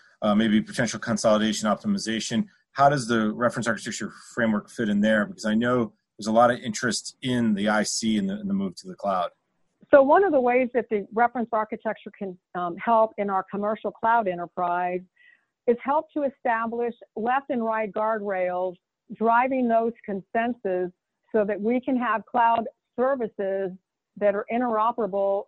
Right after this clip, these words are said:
Speaker 2: against the multi-cloud opportunities that we'll have. That way we can better align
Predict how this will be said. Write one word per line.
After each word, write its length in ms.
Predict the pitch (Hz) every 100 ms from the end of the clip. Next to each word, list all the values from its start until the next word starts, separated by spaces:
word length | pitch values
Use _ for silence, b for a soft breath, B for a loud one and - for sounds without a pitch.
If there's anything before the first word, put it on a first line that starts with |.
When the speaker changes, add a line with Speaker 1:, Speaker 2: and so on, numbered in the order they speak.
| -
Speaker 2:
against 340 | 196 220 214
the 60 | -
multi-cloud 840 | 196 214 214 208 196 208 202 202 -
opportunities 800 | 196 208 - 233 220 202 190 170
that 120 | 185 180
we'll 200 | 175 165
have. 400 | 208 185 170 160 b b b -
That 180 | 254 269
way 180 | 269 247
we 100 | 254
can 200 | 247 226
better 380 | 233 240 254 240
align 480 | 208 214 214 214